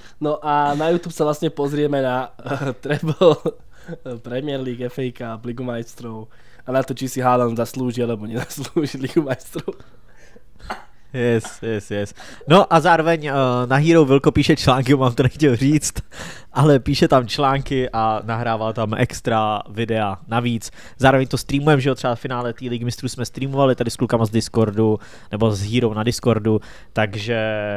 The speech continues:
Speaker 2: takže jsme tam velmi aktivní a vtipná komunita. Eh, <laughs> a radši nebudu říkat, co tam řešíme, <laughs> některé věci jsou těžce mimo,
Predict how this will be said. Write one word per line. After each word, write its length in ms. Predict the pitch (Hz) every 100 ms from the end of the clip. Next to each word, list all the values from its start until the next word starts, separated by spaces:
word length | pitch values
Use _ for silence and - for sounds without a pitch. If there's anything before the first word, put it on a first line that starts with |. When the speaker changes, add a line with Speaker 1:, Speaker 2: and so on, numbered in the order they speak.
| 101 - -
Speaker 2:
takže 320 | 113 107 113
jsme 180 | - 127
tam 180 | 127 113
velmi 280 | 123 123
aktivní 440 | 131 - 147 131 139
a 60 |
vtipná 340 | - - 120 113
komunita. 560 | 151 185 180 165 156 147 - - - - 113 117 117 117 107 - 165
Eh, 100 | 131
<laughs> 100 | - - - - -
a 80 | 139
radši 280 | 156 - 156
nebudu 240 | 147 139
říkat, 260 | 135 139 127
co 60 |
tam 160 | 131 117
řešíme, 520 | 143 151 185 170 165
<laughs> 40 | -
některé 300 | 151 - 151
věci 280 | 135 - 135
jsou 300 | 147 127 113 - - - - -
těžce 360 | 190 - 214
mimo, 380 | 180 170 175 156